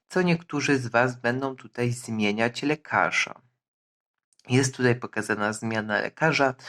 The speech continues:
Ym, co niektóre strzelce zapiszą się do bardzo młodego lekarza. I prawdopodobnie będzie to bardzo dobre rozwiązanie, gdyż pomoże wam,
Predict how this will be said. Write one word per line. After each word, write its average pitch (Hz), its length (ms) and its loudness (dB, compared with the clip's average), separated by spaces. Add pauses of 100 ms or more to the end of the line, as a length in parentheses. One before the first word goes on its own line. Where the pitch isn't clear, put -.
(540)
Ym, 110 840 0 (1160)
co - 120 0
niektóre 127 400 0
strzelce 107 680 0
zapiszą 127 460 -2
się 123 140 0
do 113 120 -2
bardzo 113 300 0
młodego 107 520 -4
lekarza. - 680 -4 (1040)
I 165 80 0
prawdopodobnie 117 800 -2
będzie 107 320 -8
to - 120 -18
bardzo 101 380 -8
dobre 95 420 -4
rozwiązanie, 98 840 -12
gdyż - 200 -16
pomoże 98 440 -10
wam, 85 300 -2